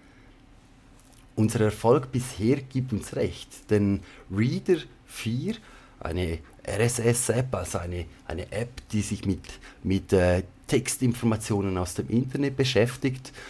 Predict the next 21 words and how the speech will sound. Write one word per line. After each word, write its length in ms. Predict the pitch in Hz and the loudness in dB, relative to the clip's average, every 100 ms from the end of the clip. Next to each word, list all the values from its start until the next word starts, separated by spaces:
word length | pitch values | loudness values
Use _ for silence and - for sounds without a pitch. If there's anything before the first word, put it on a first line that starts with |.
| - - - | -18 -10 2
wird 380 | 110 107 - - | 4 4 -4 -8
massivst 760 | - 95 - - - - - - | -6 -4 -4 -4 -4 -6 -10 -14
von, 420 | - 113 101 101 - - | 0 4 6 4 2 -2
äh, 240 | 98 92 - | 0 2 2
Apple 420 | 104 - - 92 | 2 0 -4 -2
gepusht 720 | 98 - 160 196 - - - | -2 -2 -4 -2 -2 -4 -6
und 460 | - 107 110 107 - | -2 2 2 0 -8
hat 380 | - 113 - - | -6 -4 -4 -2
uns 340 | 110 98 - - | -2 -2 -8 -4
ebenfalls, 720 | 117 147 127 117 110 120 123 | -2 0 2 2 2 2 -2
also 200 | - - | -8 -6
das 240 | 85 - | -6 -4
Lesesystem 840 | 90 113 123 120 117 - - 110 98 | 0 2 2 -2 -2 -2 2 4 4
Bionic 400 | 95 92 92 95 | 2 2 0 0
Reading, 400 | 135 139 135 131 - - - | 0 2 0 0 -12 -14 -4
in 120 | 98 | -2
einem 200 | 95 98 | -2 -4
kurzen 680 | - 117 127 127 - 107 - - - | -4 -2 0 0 0 0 -2 -14 -2
Porträt 400 | 95 98 - 95 | 0 0 0 -4
vorgestellt. 920 | - 82 78 - - - - - - - - - - - - | -4 -6 -6 -6 -6 -8 -10 -12 -16 -20 -20 -20 -20 -16 0
Nun 220 | 110 156 | 4 4